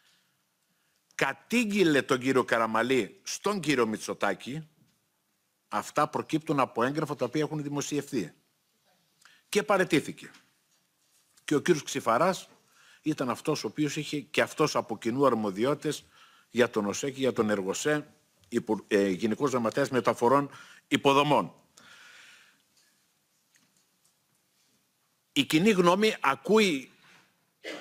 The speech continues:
τις αιτιάσεις της αντιπολίτευσης ότι δεν ήρθαν οι συγκεκριμένοι μάρτυρες. Ακούει όμως και την κυβέρνηση, η οποία λέει ότι ήδη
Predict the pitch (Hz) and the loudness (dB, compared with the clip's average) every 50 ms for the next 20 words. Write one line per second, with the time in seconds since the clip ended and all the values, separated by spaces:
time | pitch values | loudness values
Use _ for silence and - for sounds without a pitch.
0 | - - - - - 131 - - 139 - - 135 139 160 170 - - - - - | -14 -16 -4 -2 -2 0 0 -2 -4 -2 0 0 2 2 0 -2 -6 -6 -4 -2
1 | 131 123 127 104 - 113 113 120 120 123 123 113 - - 180 - 131 123 - 135 | -2 0 0 2 2 4 4 4 2 2 0 -2 -2 -4 -6 -6 -6 -4 -2 0
2 | 123 175 190 208 196 185 190 170 170 165 - 139 - - 131 131 117 - 143 170 | 2 2 2 2 2 2 0 -2 -2 -4 -6 -6 -6 -4 -6 -6 -4 -4 -2 0
3 | 185 170 156 147 147 135 113 - - 82 - - - - - - _ _ _ _ | 0 2 2 2 2 0 -2 -6 -12 -16 -14 -16 -16 -18 -18 -20 _ _ _ _
4 | _ _ _ _ - - - _ _ _ _ _ _ _ - 139 131 - 214 208 | _ _ _ _ -20 -20 -20 _ _ _ _ _ _ _ -8 -6 0 2 2 4
5 | 208 208 202 175 - - 156 143 127 123 131 123 180 196 202 170 - 160 139 190 | 4 2 0 -2 -2 -4 -4 -4 -2 -2 0 0 0 -2 -2 -2 -4 -4 -2 0
6 | 180 175 170 175 180 180 175 170 160 - - 131 131 127 - 139 135 131 123 - | 2 2 4 4 4 6 4 4 2 -2 -2 -2 -2 0 2 0 0 0 -2 -8
7 | _ _ _ _ _ _ _ _ _ _ _ _ _ - 165 190 196 156 147 151 | _ _ _ _ _ _ _ _ _ _ _ _ _ -2 0 0 2 2 2 2
8 | 139 123 113 - | 2 0 -2 -6